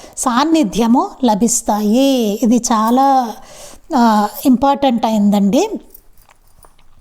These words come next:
ఇక్కడ ఏం చెప్పారట ఆమెకు, ఆమె గురించి, ఆ, క్యాన్సర్తో ఉన్నోడు తగ్గిపోయి ఇరవై సంవత్సరాలు అలాగా స్వామి సేవ చేసుకుంది కదా, ఆవిడ అమ్మ అనేవారని చెప్పుకున్న ఆవిడ,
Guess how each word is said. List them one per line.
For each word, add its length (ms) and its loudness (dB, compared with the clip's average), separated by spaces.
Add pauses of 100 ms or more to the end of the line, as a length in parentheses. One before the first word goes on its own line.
(960)
ఇక్కడ 180 -2
ఏం 160 0
చెప్పారట 520 -2
ఆమెకు, 720 2 (360)
ఆమె 220 2
గురించి, 720 0 (400)
ఆ, 300 0
క్యాన్సర్తో 540 0
ఉన్నోడు 220 0
తగ్గిపోయి 480 0
ఇరవై 180 0
సంవత్సరాలు 560 0
అలాగా 480 -2
స్వామి 300 2
సేవ 320 2
చేసుకుంది 400 0
కదా, 280 0 (360)
ఆవిడ 180 2
అమ్మ 260 2
అనేవారని 640 2
చెప్పుకున్న 360 0
ఆవిడ, 320 0